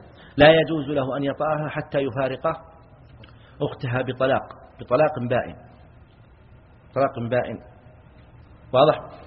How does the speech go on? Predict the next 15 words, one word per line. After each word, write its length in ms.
فهذه 380
أربع 240
مس-، 320
هذه 300
هي 40
المسائل 400
الأربع 380
التي 340
قالوا 300
إنها 480
تجب 220
فيها 320
العدة 360
على 260
الرجل. 340